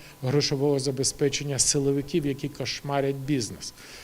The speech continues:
Теж хочу навести ще одну статистику. Е, лише, е, десять відсотків дох-,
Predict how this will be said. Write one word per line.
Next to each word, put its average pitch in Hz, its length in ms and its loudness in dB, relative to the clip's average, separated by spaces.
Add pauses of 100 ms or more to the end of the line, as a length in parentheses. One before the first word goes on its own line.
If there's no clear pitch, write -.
(240)
Теж 180 340 4
хочу 160 340 0
навести 160 480 4
ще 151 340 6
одну 123 320 0
статистику. 143 800 -2 (460)
Е, 127 300 2 (180)
лише, 156 580 4 (600)
е, 127 200 -8 (240)
десять 175 440 4
відсотків 123 640 0 (440)
дох-, 139 340 2